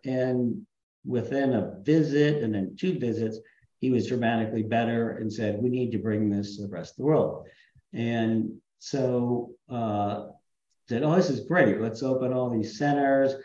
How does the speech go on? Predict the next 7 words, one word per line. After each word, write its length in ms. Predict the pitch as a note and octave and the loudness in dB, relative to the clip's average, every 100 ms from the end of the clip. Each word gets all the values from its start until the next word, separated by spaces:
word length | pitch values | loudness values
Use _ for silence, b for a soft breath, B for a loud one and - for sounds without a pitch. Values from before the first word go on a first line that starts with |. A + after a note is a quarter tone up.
| B _ _ - | B _ _ -4
I 120 | - | -2
learned 420 | A#2+ C#3 C#3+ C#3+ | 2 4 6 6
that 200 | C3 B2 - | 4 0 -2
I 100 | G#2 | -6
hate 480 | - C#3 C#3+ C#3+ - - | -2 2 4 2 -2 -10
<laughs> 80 | |
managing, 1000 | - A#2 A2+ C#3+ B2+ G#2+ A#2 A#2+ B2 A#2 | -2 0 2 2 2 0 0 2 2 2